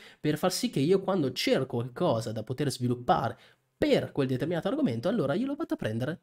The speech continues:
da quella determinata D B. Ora, come ti dicevo, esistono due tipologie di D B, D B globale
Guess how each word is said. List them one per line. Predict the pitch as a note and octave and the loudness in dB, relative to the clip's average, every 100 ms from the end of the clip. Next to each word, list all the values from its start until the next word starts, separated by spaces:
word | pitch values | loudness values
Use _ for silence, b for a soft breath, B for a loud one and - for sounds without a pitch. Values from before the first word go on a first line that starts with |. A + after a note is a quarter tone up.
| _ | _
da | - D#3 - | -4 -2 0
quella | - A#2 A#2+ | -2 -4 -4
determinata | F#3+ F3 - D4 A#3 - C3 | 0 2 2 4 2 2 -2
D | G#2+ | -4
B. | G#2 B B B B | -8 B B B B
Ora, | A#3+ C3+ - - | 4 4 0 0
come | C4+ | 2
ti | B3+ | 2
dicevo, | B3 - A3+ | 2 6 8
esistono | E3 D3 D3+ C#3 | 8 6 4 4
due | D#3 C4 G3 A#2 | 4 6 6 6
tipologie | A#2+ C3+ B2+ C#3 | 2 2 4 4
di | C3 | 2
D | D#3+ | 4
B, | G#3 D4+ - _ _ _ _ - - | 4 2 -2 _ _ _ _ -14 -4
D | D3 | -2
B | C3 B2+ | 0 2
globale | B2 B2+ A#2+ D3+ G#3+ - | 2 4 4 4 2 -2